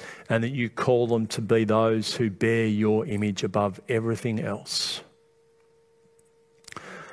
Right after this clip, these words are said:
In this season and this time, may we discern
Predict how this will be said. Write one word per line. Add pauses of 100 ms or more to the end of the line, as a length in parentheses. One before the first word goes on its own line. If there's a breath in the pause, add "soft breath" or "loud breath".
(2250 loud breath)
In
this
season
and
this
time, (2000 loud breath)
may
we
discern